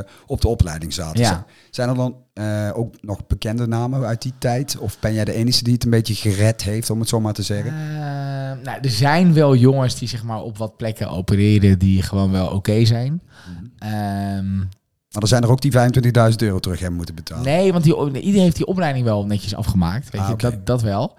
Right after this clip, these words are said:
Speaker 2: Alleen, ja, dan moet je ook nog aan de bak komen.
Speaker 1: Ja.
Speaker 2: Dus, eh, mensen die het vooral hebben gered, dat waren meer de meisjes en de dames die, eh,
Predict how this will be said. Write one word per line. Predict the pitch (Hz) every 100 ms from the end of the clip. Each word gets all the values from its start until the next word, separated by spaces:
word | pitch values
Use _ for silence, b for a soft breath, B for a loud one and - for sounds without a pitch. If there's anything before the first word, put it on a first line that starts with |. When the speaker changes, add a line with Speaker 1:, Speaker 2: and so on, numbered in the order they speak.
| b
Speaker 2:
Alleen, | 107 120
ja, | 117
dan | 123
moet | 127
je | 127
ook | 131
nog | 101
aan |
de | 104
bak | 123 131
komen. | 87 62 - B B B B
Speaker 1:
Ja. | 90
Speaker 2:
Dus, | 117 - B B
eh, | - - - -
mensen | 147 180 165
die | 160
het |
vooral | - 151 165
hebben | 147 127
gered, | 127 143 160
dat | 131
waren | 127 120
meer | 131 123
de |
meisjes | 120 131 135 - 120 -
en | - 104
de | 107 104 95
dames | 95 117 123 107
die, | 110 107 -
eh, | - - - - - 110